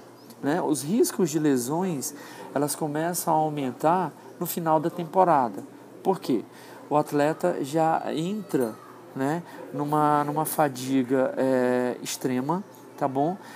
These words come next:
É, fadiga aí por overtraining, por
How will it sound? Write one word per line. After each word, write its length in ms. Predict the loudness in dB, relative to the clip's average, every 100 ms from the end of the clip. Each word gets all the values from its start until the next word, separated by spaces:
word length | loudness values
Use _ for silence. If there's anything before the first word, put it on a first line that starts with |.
| -16 -4
É, 400 | 0 2 2 0 -6 -16 -16
fadiga 600 | -10 0 2 2 2 4
aí 120 | 4 4
por 360 | 2 0 0 2
overtraining, 880 | 4 4 2 -4 0 4 4 2 -4 -6 -14 -18 -2
por 220 | 0 0